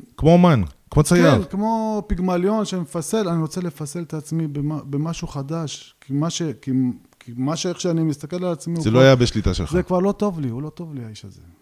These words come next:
Speaker 1: וואו, זה בגרות.
Speaker 2: אה?
Speaker 1: זה בגרות.
Speaker 2: <laughs> אני מקווה שכן.
Speaker 1: אתה יודע, פיקאסו אמר שכל המאמצים שלו אחרי שנים שהוא צייר, זה פשוט... לצייר פשוט. לצייר פשוט.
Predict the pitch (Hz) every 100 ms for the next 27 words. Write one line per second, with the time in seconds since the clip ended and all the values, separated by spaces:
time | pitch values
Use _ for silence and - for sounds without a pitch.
0 | _ _ _ _ _ _ _ _ _ _
1 | _ _ _ _ - 78 85 71 - 92
2 | 92 113 135 76 69 - _ 131 165 208
3 | - 95 139 95 69 - _ _ - -
4 | - _ - - 156 143 120 139 127 147
5 | 185 - 170 107 147 113 101 123 117 101
6 | 90 87 82 80 - 78 76 - - 92
7 | 90 90 87 85 80 80 78 73 69 80
8 | 78 78 - 87 82 80 82 80 - 82
9 | - 76 82 82 80 - 71 69 73 73
10 | 71 - - 104 _ _ _ _ _ _
11 | 90 107 120 - - - _ _ _ _
12 | _ _ _ _ _ _ _ _ _ _
13 | - - 110 - 127 117 -